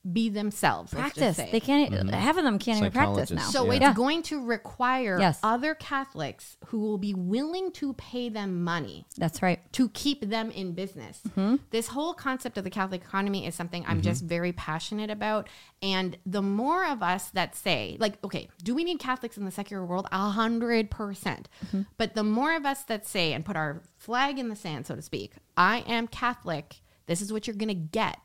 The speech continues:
Speaker 1: as a result of
Speaker 3: Mm-hmm.
Speaker 1: paying me money."
Speaker 2: Mm-hmm.
Speaker 1: I just believe the more of us that do that and claim it and own it, and yes, we need to be in the secular world. Do not misunderstand me. But I just think the more that we do that, the more we build this Catholic economy and the more we can all grow.
Speaker 3: Yeah. I,
Speaker 2: That's
Speaker 3: one of the,
Speaker 2: amazing.
Speaker 3: and, and why I think,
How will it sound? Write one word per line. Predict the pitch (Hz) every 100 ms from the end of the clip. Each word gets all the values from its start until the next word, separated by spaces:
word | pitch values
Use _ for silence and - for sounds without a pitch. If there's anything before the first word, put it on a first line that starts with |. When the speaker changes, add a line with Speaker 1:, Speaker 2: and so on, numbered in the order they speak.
| -
Speaker 1:
as | 180
a | 180
result | 175 180 185
of | 185
Speaker 3:
Mm-hmm. | -
Speaker 1:
paying | 190 208 226
me | 233
money." | 254 226 113 208 - 247
Speaker 2:
Mm-hmm. | 226 226 240 -
Speaker 1:
I | 208
just | 220 247 - _
believe | 202 202 214 185
the |
more | 175 180 185
of |
us | 180 180
that | 151 131
do | 170 220
that | 185 160
and | 156
claim | - 196 180
it | 156
and | 147
own | 202 214
it, | 175 156 -
and | 208 196
yes, | 214 180 -
we | 185
need | 208 226
to | 220
be | 202
in | 190
the | 190
secular | 196 180 175
world. | 165 156 151
Do | 170
not | 175 175 -
misunderstand | 185 185 170 170 - 165
me. | 143
But | 117 151 - - - - _ -
I | 175
just | 170 170
think | 160
the | 160
more | 156 156
that | 156 -
we | 151
do | 151 151
that, | 143 - -
the | 170
more | 156 147
we | 147
build | 147 135
this | 147
Catholic | - 143 -
economy | 151 - 147 147
and | 143
the | 143
more | 147
we | 143
can | -
all | -
grow. | 156 113 113 190 - -
Speaker 3:
Yeah. | 98 80 - _ _ -
I, | 104
Speaker 2:
That's | - 107
Speaker 3:
one | 110 117
of |
the, | 160
Speaker 2:
amazing. | 160 156 156 117
Speaker 3:
and, | 101
and | - 101 98
why | 110 127
I | 123
think, | - 120 107 -